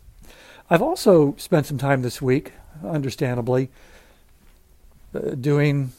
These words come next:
maybe even a little research on why people choose to give or not give.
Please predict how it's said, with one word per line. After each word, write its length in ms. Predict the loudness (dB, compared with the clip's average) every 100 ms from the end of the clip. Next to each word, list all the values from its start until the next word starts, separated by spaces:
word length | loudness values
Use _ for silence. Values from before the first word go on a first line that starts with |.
| -20 -8
maybe 220 | -2 2
even 160 | 2 2
a 40 |
little 240 | 0 0 -4
research 680 | -2 -2 0 -2 -4 -14 -20 -20 -20 -20 -20 _ -20 -20 -6
on 680 | -2 2 2 0 0 -6 -10 _ -4
why 220 | 0 0
people 480 | 0 -2 2 0 0 -4
choose 260 | -2 -2
to 100 | -2
give 300 | 2 4 4
or 420 | 0 2 2 0 -4 -18 -8
not 240 | -4 -4
give. 320 | 0 0 -2